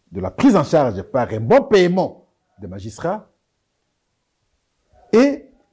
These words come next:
de la compétence et de la prob-, probité morale lors du recrutement, c'est alors que, vous verrez, nous aurons un jour une bonne justice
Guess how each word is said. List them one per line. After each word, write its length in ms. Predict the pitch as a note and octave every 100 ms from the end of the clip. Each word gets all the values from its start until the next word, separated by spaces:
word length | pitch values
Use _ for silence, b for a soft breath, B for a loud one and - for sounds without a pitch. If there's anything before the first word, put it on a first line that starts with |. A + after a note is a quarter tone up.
| -
de 160 | C3
la 140 | F#3 F3+
compétence 1300 | - E4 A#3+ A3 G#3+ E3 F#2 D#2 _ _ _ _ _ _ _ -
et 60 | C#3+
de 80 |
la 80 | D3+
prob-, 540 | - - D4 G#3+ - -
probité 400 | A3+ G3 - A3+
morale 640 | F3 D3 E3 B2+ F#2+ D#2+ _ _ _
lors 400 | G#2 D#3+ G3 A2+
du 180 | G2 B2
recrutement, 760 | G#3+ G3+ - B2+ A2 C3 - _ _ _ _ _ _ _ _ _ _ _ _ _ _ _ _ _ _
c'est 220 | - G#2 G#2+
alors 340 | G#2+ D3 -
que, 220 | A2+ G2+ - _ _
vous 100 | F#2
verrez, 400 | G2 G#2+ C#3 D3+ D3+ _
nous 160 | G#2+ G#2+
aurons 180 | C3
un 140 | C#3+ A2
jour 540 | F2 A2+ C3+ D#3+ D#3+ _ _ _ _ _ _ _ _ -
une 100 | G2
bonne 240 | E2+ E3+
justice 880 | A2+ G2+ - G2+ A2+ - - - _